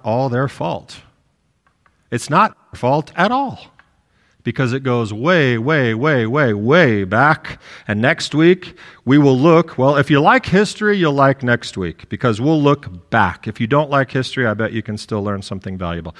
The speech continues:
We're gonna continue this discussion as we study some early church history and help you understand where and why the kingdom got lost. Because here's the important thing I wanna remind you.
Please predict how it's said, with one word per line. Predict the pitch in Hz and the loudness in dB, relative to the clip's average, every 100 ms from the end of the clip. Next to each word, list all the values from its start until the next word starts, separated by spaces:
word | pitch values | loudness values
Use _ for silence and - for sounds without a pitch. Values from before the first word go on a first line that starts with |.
| - - | -20 -6
We're | 147 160 | 2 4
gonna | 165 | 4
continue | 143 139 123 180 185 | 2 -2 -2 0 2
this | 147 143 - | 4 2 0
discussion | 131 - 117 117 135 | -8 -2 -2 -2 -4
as | 120 107 | -4 -4
we | 113 | -6
study | - 135 131 131 | -4 -2 0 0
some | 120 110 | -4 -6
early | 135 135 135 131 | -2 0 0 -2
church | - 123 113 | -2 -4 -4
history | - 110 - 95 87 - - | -6 -6 -6 -10 -10 -12 -6
and | 117 | 0
help | 143 156 | 2 2
you | 170 160 | 2 2
understand | 160 147 - - 180 156 117 - - _ | 2 0 -2 0 2 2 0 -4 -16 _
where | 113 110 143 190 196 139 117 107 - | -6 0 4 6 6 4 2 -4 -6
and | 147 139 127 | -2 0 2
why | 131 165 170 151 120 110 | 4 4 4 4 2 0
the | 113 120 | -2 -4
kingdom | 117 143 117 110 107 | -2 -2 -2 -2 -2
got | 110 104 101 | 0 0 0
lost. | 95 87 - - - - _ _ _ _ _ _ - | -4 -4 -8 -12 -14 -20 _ _ _ _ _ _ -6
Because | 139 170 160 | 0 2 2
here's | 202 214 170 | 4 2 2
the | 196 | 0
important | 185 156 196 190 151 | 0 2 0 0 -2
thing | 214 180 | 0 2
I | |
wanna | 156 180 185 | 2 2 2
remind | 180 175 190 180 | 2 4 2 2
you. | 123 | -2